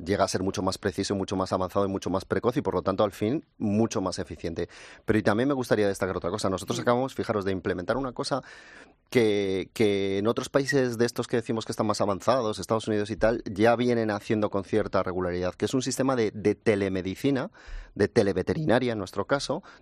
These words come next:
Speaker 1: de comunicación, como te-, disponemos, pues hoy está aquí la doctora Mañez con nosotros, eh, que es especialista en, en felinos, en un área muy específica. Bueno, pues nosotros además tenemos la posibilidad de en un, en tiempo real, fijaros, entre tres, cuatro especialistas,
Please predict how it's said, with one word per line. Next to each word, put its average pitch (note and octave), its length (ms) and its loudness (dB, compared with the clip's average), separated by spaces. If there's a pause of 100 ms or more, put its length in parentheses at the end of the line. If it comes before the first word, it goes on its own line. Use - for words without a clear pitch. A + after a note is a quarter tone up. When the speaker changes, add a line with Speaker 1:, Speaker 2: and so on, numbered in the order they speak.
Speaker 1:
de G2 140 0
comunicación, F#2+ 800 0
como F2+ 260 -4
te-, F2+ 140 -8
disponemos, F#2+ 500 -2
pues E2+ 180 -14
hoy F#2 100 -2
está F2+ 160 -4
aquí G2 240 -4
la F2+ 120 0
doctora F2+ 300 -2
Mañez F2+ 240 -6
con D#2+ 140 -8
nosotros, G#2+ 520 -4 (360)
eh, F#2+ 180 -2
que - 100 -8
es - 80 -4
especialista F#2+ 720 -2
en, F#2 380 -4
en F2+ 680 -4
felinos, B2+ 640 0
en F2 220 -6
un G2 120 -2
área G#2 220 0
muy F#2+ 220 -2
específica. D3 680 -4 (260)
Bueno, A#2+ 200 0
pues F#2+ 120 -4
nosotros F#2+ 360 -4
además B2 380 0
tenemos A2 360 0
la B2 140 2
posibilidad A#2 640 -2 (300)
de G#2+ 200 2
en A2 100 2
un, C3+ 180 0
en G2 200 0
tiempo D3 300 2
real, C3+ 380 0
fijaros, A#2+ 460 -4
entre G2+ 380 -2
tres, C#3+ 400 0
cuatro C#3 320 0
especialistas, B2 800 -2